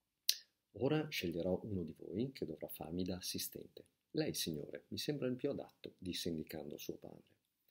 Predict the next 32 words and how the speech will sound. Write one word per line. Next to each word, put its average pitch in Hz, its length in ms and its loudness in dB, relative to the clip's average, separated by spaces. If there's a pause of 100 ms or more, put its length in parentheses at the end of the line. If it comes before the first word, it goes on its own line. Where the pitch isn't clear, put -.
(600)
"Io?", 92 440 2
fece - 280 -4
il 80 40 0
signor 80 340 -2
Biscotti. - 680 -4 (400)
"Sì, 143 220 2
sì, 76 180 -2
proprio 92 320 0
lei. - 220 -8 (100)
Venga, 90 300 2
si 95 160 4
alzi." - 320 -2 (640)
Rolly 90 260 4
e 76 60 -6
sua - 160 2
madre - 500 -4
si - 160 -10
scambiarono 80 460 2
uno 78 120 -2
sguardo 78 380 -4
d'intesa. - 560 -6 (520)
Lottie 90 300 2
non 82 120 2
si - 100 -4
sarebbe 82 320 0
mai 85 240 0
prestato - 500 -6
a 78 40 -6
una 80 80 -6
buffonata 78 640 -4
come 78 280 -8
quella. - 300 -10